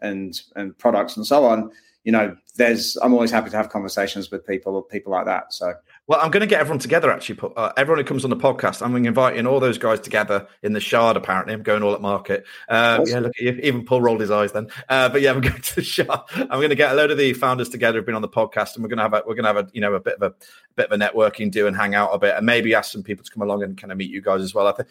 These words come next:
Speaker 2: I think it's, I think we should encourage more and more of it, especially talking about the future. It'd be lovely, wouldn't it, just to talk about what's coming rather than what happened for once, uh, because, um, what happened wasn't great. So let's talk about what's going to happen. I think it's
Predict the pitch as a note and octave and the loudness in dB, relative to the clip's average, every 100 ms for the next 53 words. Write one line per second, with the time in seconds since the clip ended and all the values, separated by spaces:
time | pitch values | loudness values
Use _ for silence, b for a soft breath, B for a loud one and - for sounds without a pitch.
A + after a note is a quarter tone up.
0 | b B2+ C3 D3 C#3+ - C#3+ F3 D3 - | b -2 0 0 -2 -2 -2 -2 -2 0
1 | C#3 C3 C#3+ C3 A2 A#2+ B2+ A#2 A2 A2 | 0 2 2 2 0 2 4 4 4 2
2 | A#2 A#2+ - - - - C3 - C3+ B2+ | 4 2 0 -6 -14 -4 -4 -4 -6 -2
3 | B2 A#2+ A2+ G2+ G2 _ _ _ G2+ A#2 | -4 -2 2 2 0 _ _ _ -8 -6
4 | A2+ - A2 A#2+ C3 D3 B2+ A2+ A#2 F#2+ | -6 -4 -2 2 4 4 2 0 0 -2
5 | F2 - - A#2+ A2+ G2+ - A2 - - | -6 -8 -4 -4 -2 -4 -2 -2 -4 -6
6 | G#2+ G#2 G2 G2+ G2+ - F#2+ F#2 G2+ - | -2 -2 2 2 2 0 -2 -2 -4 -8
7 | G#2 G2 b b - G2+ F#2+ F#2+ - G2+ | -10 -10 b b 0 0 0 -4 0 2
8 | F#2+ - - F#2 G2 F#2 F#2 F#2+ - F#2 | 2 0 -2 -2 2 2 2 -2 0 2
9 | G#2 - F#2 F2 F2 E2 F#2+ F2+ B B | 2 -2 -6 -8 -6 0 2 2 B B
10 | - A2+ A2+ - A2 G#2+ G#2 G#2+ - - | -2 0 2 0 2 2 2 0 -2 -2
11 | A2 G2 F#2+ G#2 - G2+ F#2 G2 F#2 | 0 0 -2 -2 -4 -6 -8 -10 -16